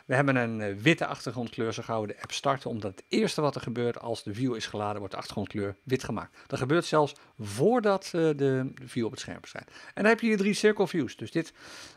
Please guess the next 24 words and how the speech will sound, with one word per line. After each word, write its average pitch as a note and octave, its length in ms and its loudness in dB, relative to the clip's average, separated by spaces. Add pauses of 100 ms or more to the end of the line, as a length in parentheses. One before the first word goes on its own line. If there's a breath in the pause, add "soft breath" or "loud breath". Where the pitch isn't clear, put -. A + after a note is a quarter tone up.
een B2 200 -2
antwoord F#3+ 260 4
op D3+ 60 -4
de D3 80 -2
vraag, C#3+ 280 4
hoe C#3+ 120 -4
kun C#3 140 4
je B2+ 180 2
tekenen C3+ 680 0
in A#2+ 180 -4
een, A2 220 -8
eh, G#2 580 -8
iPhone C3+ 280 -2
app? B2 140 -6
Heel - 180 0
eenvoudig, B2 440 0
je D#3+ 60 -6
maakt C#3 220 0
een A#2 120 -6
custom - 340 -4
view A2 200 -4
voor A2 100 -4
elke A2 220 -12
tekening G2 460 -6